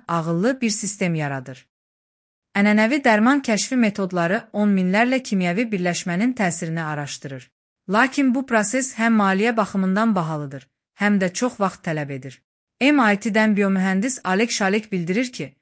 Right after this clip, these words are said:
bu cür geniş miqyaslı analizləri daha mürəkkəb testlərlə birləşdirmək çox çətindir. Bu çətinliklərə cavab olaraq, Salek və həmkarları, həmçinin Cellarity adlı biotexnologiya şirkəti bir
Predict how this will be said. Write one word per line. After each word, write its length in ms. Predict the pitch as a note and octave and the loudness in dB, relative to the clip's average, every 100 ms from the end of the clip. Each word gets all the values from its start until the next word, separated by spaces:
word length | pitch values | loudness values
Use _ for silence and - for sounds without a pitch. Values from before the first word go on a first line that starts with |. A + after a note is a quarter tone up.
| _ _ - | _ _ -4
bu 100 | G#3+ | 0
cür 140 | A#3 G3 | 0 0
geniş 320 | G3+ B3 - | 2 2 2
miqyaslı 460 | A3 G3+ G3+ G3+ | 0 2 0 -2
analizləri 720 | G3 F3+ E3+ E3 E3 E3 G3+ C4 _ - | -2 0 -2 -4 -4 -2 -2 -6 _ -6
daha 180 | F3+ A#3 | 0 2
mürəkkəb 460 | A3 G3 F#3+ B3+ | 4 2 -2 -6
testlərlə 460 | B3+ F#3+ - G#3 G#3+ | -4 -6 -2 0 0
birləşdirmək 600 | F#3 E3+ D#3+ - E3+ A#3+ A#3+ | 0 -2 -4 -6 -4 -4 -4
çox 220 | A3 - | -8 -6
çətindir. 460 | F3 D3+ C#3+ C3+ C3 _ _ _ _ _ _ _ _ _ | -8 -8 -10 -10 -14 _ _ _ _ _ _ _ _ _
Bu 60 | C#4 | -2
çətinliklərə 680 | D4 C4+ C4 A#3+ A#3 A3+ B3+ | 2 2 4 2 2 2 2
cavab 300 | A#3 G#3 A#3 | 2 2 2
olaraq, 420 | G#3 E3 D3+ D3 - | 2 -2 -2 -6 -12
Salek 460 | - G3 F#3+ C4 G#3 | -6 -2 0 0 0
və 60 | F3 | -2
həmkarları, 600 | F3 E3 E3+ D#3+ D#3 G3+ C4 _ _ | -2 -2 -4 -4 -4 -4 -6 _ _
həmçinin 400 | G3 G3 A3+ C4 | 0 0 2 2
Cellarity 560 | C4 A3+ G#3 G3+ G3+ B3+ | 2 2 2 0 -2 -4
adlı 320 | F#3 F3 A3+ | -4 -2 -2
biotexnologiya 640 | G#3 F#3 F#3 F#3 F#3+ A#3 B3 | -2 -4 -6 -2 -2 0 0
şirkəti 460 | - F#3+ F#3+ F3 A#3 | -2 -4 -6 -4 -2
bir 140 | G#3 | 0